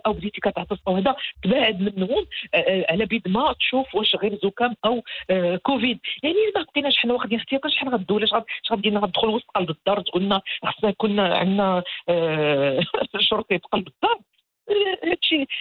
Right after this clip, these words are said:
كتولي، آه، ك-، فولونتي personnelle، يعني،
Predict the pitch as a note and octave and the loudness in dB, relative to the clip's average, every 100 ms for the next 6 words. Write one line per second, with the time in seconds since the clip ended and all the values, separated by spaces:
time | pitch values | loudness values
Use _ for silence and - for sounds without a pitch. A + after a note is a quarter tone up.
0 | - - D#4 C4+ B3 C4 C4 A#3 - - | -6 -6 -2 0 2 2 2 -2 -6 -8
1 | - G#3+ G#3 G3 F#3+ F3+ E3+ - D#3 - | 0 2 2 2 2 0 0 0 -4 -6
2 | - A#3+ A3+ G3+ C#4 C4+ C#4+ A3+ - A#3 | -2 0 2 2 0 -2 -4 -6 -4 -4
3 | - D3 B2+ C3+ F3+ F#3+ | -2 0 0 0 2 0